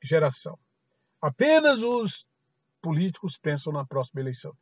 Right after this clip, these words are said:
Então, nós estamos tratando com políticos. São apenas pessoas que querem saber de eleições, não querem saber do futuro do Brasil, nem do seu, nem do meu, nem dos nossos filhos, dos nossos netos, de ninguém. Eles só querem saber de poder.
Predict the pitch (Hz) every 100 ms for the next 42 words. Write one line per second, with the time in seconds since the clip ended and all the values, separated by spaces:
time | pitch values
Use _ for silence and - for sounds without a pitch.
0 | _ - 190 269 247 202 240 214 208 165
1 | 208 214 208 196 208 170 165 - 135 -
2 | _ _ - 202 175 - 285 262 170 165
3 | - 190 220 165 131 - 170 - 202 233
4 | 185 156 143 156 202 147 135 208 294 254
5 | 233 - 165 165 127 - 156 156 196 196
6 | 185 147 156 147 156 139 165 147 147 135
7 | 139 196 _ _ 170 202 285 269 208 147
8 | - 165 240 247 226 196 254 240 196 156
9 | 165 226 214 214 - _ 196 262 220 175
10 | 196 190 156 135 - 240 262 214 202 143
11 | 170 165 196 156 139 123 156 233 220 180
12 | 143 302 285 202 139 - _ - 147 170
13 | 151 170 151 147 131 196 139 139 - -
14 | 294 208 180 127